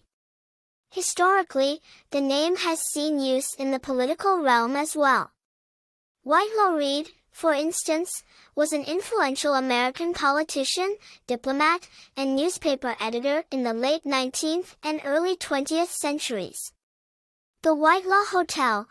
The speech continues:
a historic luxury hotel in Miami's South Beach, is another famous namesake. A few notable individuals have carried the name Whitelaw, adding to its prestige. Whitelaw Reid was a prominent American journalist,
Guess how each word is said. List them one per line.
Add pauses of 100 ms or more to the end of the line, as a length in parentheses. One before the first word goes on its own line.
(240)
a
historic
luxury
hotel
in
Miami's
South
Beach, (240)
is
another
famous
namesake. (880)
A
few
notable
individuals
have
carried
the
name
Whitelaw, (320)
adding
to
its
prestige. (840)
Whitelaw
Reid
was
a
prominent
American
journalist,